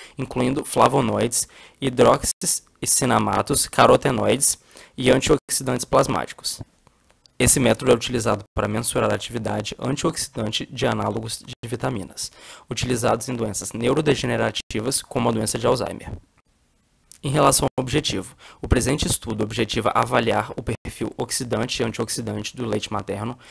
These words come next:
e correlacioná-lo com a ingesta materna de leite bovino e derivados. Em relação à metodologia, três amostras de leite,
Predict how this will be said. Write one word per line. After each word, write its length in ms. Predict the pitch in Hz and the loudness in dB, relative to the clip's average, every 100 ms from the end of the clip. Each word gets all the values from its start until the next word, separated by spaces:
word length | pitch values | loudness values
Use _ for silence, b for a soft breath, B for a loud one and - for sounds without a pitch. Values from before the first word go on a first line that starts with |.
| B B | B B
e 80 | 135 - | -12 -6
correlacioná-lo 680 | - 120 131 - 135 110 120 | -4 0 2 2 2 2 2
com 120 | 123 | 0
a 80 | 117 | -2
ingesta 300 | 113 110 - | 0 -2 0
materna 400 | 110 104 104 117 | -2 0 -2 -2
de 100 | 117 | -2
leite 260 | 113 113 117 | -2 -2 -2
bovino 460 | 120 110 120 139 - | -2 0 -2 -4 -4
e 80 | 131 | 0
derivados. 440 | 143 139 - - - - - _ - - - - - - - _ _ - - | 0 2 -2 -4 -8 -10 -12 _ -20 -18 -18 -20 -20 -20 -20 _ _ -20 -8
Em 80 | 127 | -2
relação 340 | 139 139 - | 0 0 0
à 40 | |
metodologia, 640 | 127 120 - 135 139 104 - - B B B _ _ | -4 -4 -8 -6 -6 -8 -12 -18 B B B _ _
três 240 | - 160 185 | 2 4 4
amostras 380 | 139 117 - | 2 0 -2
de 100 | - | -4
leite, 360 | 107 104 - - | -4 -4 -4 -8